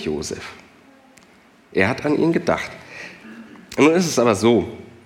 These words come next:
ist auch kein Geheimnis, die beiden Weihnachtsgeschichten bei Lukas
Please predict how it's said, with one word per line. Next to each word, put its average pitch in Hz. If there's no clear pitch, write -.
ist -
auch -
kein 92
Geheimnis, 107
die 113
beiden 127
Weihnachtsgeschichten 170
bei 127
Lukas 156